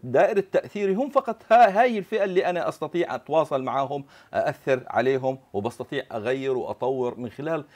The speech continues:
خطط فردية لكل واحد. لما ننجح، الناس اللي حوالينا راح يجوا يسألونا: "كيف سويتوا؟" وبالتالي، آه، لا شك أنه يطالب بتغيير مجتمعات كبيرة،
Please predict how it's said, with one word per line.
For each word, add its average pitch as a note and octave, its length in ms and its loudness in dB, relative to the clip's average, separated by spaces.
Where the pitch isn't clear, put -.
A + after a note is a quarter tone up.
خطط A3+ 380 -4
فردية D#3 480 -2
لكل C#3+ 280 -4
واحد. E3 360 -4
لما A2+ 220 -2
ننجح، D3+ 540 -6
الناس A#2+ 360 -8
اللي G#2 120 -12
حوالينا G#2+ 440 -8
راح G2+ 180 -10
يجوا G2+ 280 -10
يسألونا: F#2 480 -12
"كيف A#2+ 320 -10
سويتوا؟" F#2+ 540 -8
وبالتالي، A2+ 640 -8
آه، G2 540 -6
لا A2+ 160 -6
شك - 320 -12
أنه G#2+ 400 -10
يطالب A2+ 480 -4
بتغيير G2+ 840 -4
مجتمعات A#2 600 -6
كبيرة، D3 520 -6